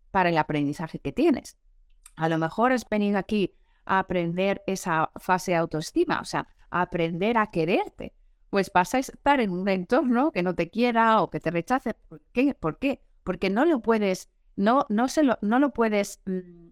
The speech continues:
externalizar. Decir, "No, no, mamá, tú eres la que me", y eso es lo que nos pasa hoy en día, ¿no? En consulta, que todavía tenemos personas de nuestras edades que estamos esperando todavía el reconocimiento, la validación de mamá o de papá.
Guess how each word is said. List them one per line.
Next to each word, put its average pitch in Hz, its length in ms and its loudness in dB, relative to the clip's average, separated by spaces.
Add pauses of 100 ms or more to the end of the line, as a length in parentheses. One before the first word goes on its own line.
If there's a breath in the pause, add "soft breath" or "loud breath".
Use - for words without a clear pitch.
(120)
externalizar. 170 960 0 (220)
Decir, 170 340 -2
"No, 202 140 2
no, 247 160 4
mamá, 180 420 0
tú 240 120 -2
eres 339 160 0
la 226 100 2
que 220 100 -4
me", 208 120 -6 (260 soft breath)
y 214 240 -2
eso 202 240 0
es 247 60 0
lo 254 120 0
que 214 80 -2
nos 190 180 0
pasa 190 280 -2
hoy 160 100 0
en 165 120 -2
día, 269 260 -2
¿no? 190 100 0
En 240 120 0
consulta, 190 600 -2 (320)
que 202 120 -2
todavía 190 340 2
tenemos 208 420 0
personas 208 400 -2
de 147 100 -6
nuestras 185 440 -4
edades 233 500 -2 (240)
que - 80 -2
estamos 233 500 0
esperando 262 840 0 (300)
todavía 226 720 0 (720)
el 247 180 0
reconocimiento, 226 1160 -2
la 208 240 2
validación 220 800 0 (220)
de 180 140 -2
mamá 160 300 0
o 147 40 -2
de 147 120 -2
papá. 302 380 0